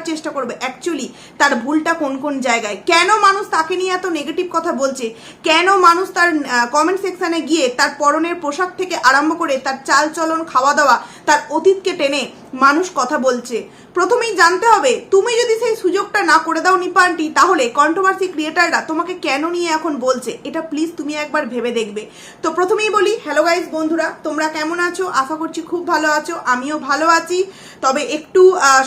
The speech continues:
শরীরটা টালমাটাল হচ্ছে, প্রচণ্ড ব্যস্ত ছিলাম। তো, আহ, পায়েলস ফ্যামিলিতে নতুন একটা ভিডিওই তোমাদেরকে অনেক অনেক স্বাগত জানাচ্ছি। দেখো, প্রথমত একটু নিজের কথা বলে নিই।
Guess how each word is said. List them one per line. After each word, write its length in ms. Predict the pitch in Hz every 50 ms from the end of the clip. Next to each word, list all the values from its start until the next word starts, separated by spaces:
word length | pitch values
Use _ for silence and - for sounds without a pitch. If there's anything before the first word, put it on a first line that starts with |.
| -
শরীরটা 540 | 320 277 294 294 254 - - 302 285 277 262 254
টালমাটাল 460 | - 254 262 269 269 277 277 302 294 320
হচ্ছে, 220 | 277 240 - 302
প্রচণ্ড 400 | - 269 254 247 294 294 285 285
ব্যস্ত 320 | 254 233 214 220 - 285
ছিলাম। 300 | 277 - 320 277 285 330 - - - - - - - - -
তো, 280 | 277 285 277 269 277
আহ, 480 | - - 269 262 247 247 240 240 240 240
পায়েলস 280 | - 285 302 339 370 359
ফ্যামিলিতে 360 | - 403 359 359 359 370 381
নতুন 280 | 349 311 277 285 277 285
একটা 200 | 277 277 311 285
ভিডিওই 340 | 247 277 226 262 302 359 359
তোমাদেরকে 420 | 339 277 247 240 240 240 240 285
অনেক 240 | 247 240 240 233 233
অনেক 200 | 269 339 466 -
স্বাগত 300 | - 269 226 220 220 220
জানাচ্ছি। 400 | 208 220 220 220 214 202 - 277
দেখো, 260 | 302 330 330 330 -
প্রথমত 400 | - - 294 311 370 359 370 381
একটু 180 | 370 370 392 359
নিজের 260 | 302 277 254 302 302 311
কথা 200 | 320 311 339 320
বলে 240 | 262 269 269 269
নিই। 180 | 277 294 320